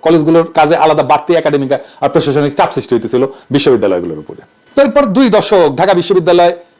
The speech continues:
কলেজ পরিচালনা কার্যক্রমের বাইরে থাকার জন্য জানেই না যে কেমনি, কেমনি এটা করতে হয়, কারণ ওই লোকগুলো তো চলে গেছে, রিটায়ার করে গেছে,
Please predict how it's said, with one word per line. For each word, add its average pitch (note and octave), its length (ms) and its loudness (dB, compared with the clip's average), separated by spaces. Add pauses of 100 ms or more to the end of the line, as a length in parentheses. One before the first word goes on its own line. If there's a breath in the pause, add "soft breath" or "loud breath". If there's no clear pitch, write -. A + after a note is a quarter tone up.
(160)
কলেজ B3 300 2
পরিচালনা G#3+ 440 0
কার্যক্রমের F#3 480 -2
বাইরে D3 240 2
থাকার G#3+ 220 0
জন্য E3 380 -2
জানেই A3+ 240 2
না G#3 140 2
যে F3 80 -2
কেমনি, D#3+ 260 -8
কেমনি C#3+ 200 -4
এটা A#2+ 100 -8
করতে - 220 -10
হয়, - 140 -18 (380 soft breath)
কারণ A3+ 120 4
ওই A#3 160 2
লোকগুলো A3+ 280 2
তো A3 80 -2
চলে A3 220 -2
গেছে, F2+ 320 -8
রিটায়ার C#3+ 240 -2
করে B2 180 -2
গেছে, A2 340 -4